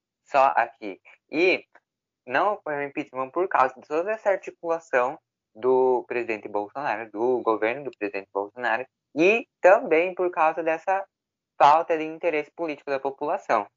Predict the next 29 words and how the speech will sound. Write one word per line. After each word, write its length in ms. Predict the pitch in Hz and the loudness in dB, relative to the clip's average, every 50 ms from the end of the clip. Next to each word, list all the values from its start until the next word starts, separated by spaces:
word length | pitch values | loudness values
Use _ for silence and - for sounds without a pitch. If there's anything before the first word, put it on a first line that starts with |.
| _ _ _ _ _ _ _ | _ _ _ _ _ _ _
A 180 | - - 117 120 | 2 4 4 4
gente 220 | 123 135 135 147 | 4 0 -8 -4
vê 100 | 139 151 | -4 -4
que 100 | 151 - | -4 -4
muitas 240 | 151 165 - - - | -8 -10 -10 -12 -4
pessoas, 380 | - 190 175 180 170 165 165 160 | -2 -2 0 2 2 2 2 2
elas 300 | 160 156 156 156 156 165 | 2 2 0 -2 -2 -4
não 160 | 170 190 196 | -6 0 4
gostam 300 | 175 156 165 165 156 _ - | 4 4 4 4 -2 _ -16
de 80 | 147 | -10
falar 200 | 143 151 131 139 | -4 -4 -4 -4
sobre 200 | - - 135 135 135 | -4 -8 -10 -10 -8
política, 460 | - 139 139 135 135 _ - - 139 | -8 -6 -6 -6 -8 _ -6 -4 -4
e 100 | 131 127 | -4 -4
isso 140 | 131 - 143 | -6 -8 -6
me 80 | 135 | -6
assusta 380 | 127 127 - 131 - - 151 165 | -6 -6 -8 -12 -8 -6 -6 -6
muito, 420 | 160 143 127 120 120 120 - 127 - | -4 -6 -6 -6 -6 -10 -12 -14 -10
porque 600 | - 123 120 120 - 123 120 120 113 113 110 107 _ _ _ _ _ _ _ _ _ _ _ | -6 -8 -8 -6 -4 -2 0 2 2 2 0 -4 _ _ _ _ _ _ _ _ _ _ _
como 400 | - - 170 175 180 180 175 165 | 2 4 4 4 4 0 -6 -8
que 100 | - 170 | -8 -8
você 200 | 165 139 - 131 | -8 -8 -8 -8
não 100 | 135 127 | -6 -2
gosta 160 | 127 131 127 | -4 -4 -4
de 60 | - | -2
falar 180 | - 127 120 - | -2 -4 -4 -2
sobre 200 | - 120 117 120 | -6 -8 -8 -8
política, 460 | _ - 120 117 117 - _ - 110 | _ -6 -6 -6 -6 -8 _ -10 -8
sabe? 420 | - - 117 117 110 98 98 - | 0 4 4 4 4 2 -6 -12